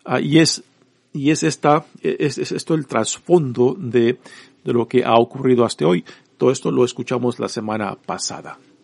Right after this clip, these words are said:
Así que están de regreso ante la comunidad. ¿En dónde está reunida esta comunidad?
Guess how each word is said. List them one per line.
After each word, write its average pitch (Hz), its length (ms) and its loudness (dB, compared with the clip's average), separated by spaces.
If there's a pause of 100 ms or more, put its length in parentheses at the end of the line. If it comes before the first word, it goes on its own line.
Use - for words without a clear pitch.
(960)
Así 139 260 0
que 147 280 0 (360)
están 139 300 2
de 143 80 4
regreso 143 420 6
ante 156 140 0
la 135 140 4
comunidad. 160 460 4 (480)
¿En 135 220 0
dónde 160 280 4
está 160 360 4 (160)
reunida 135 280 2
esta 147 200 0
comunidad? 160 400 2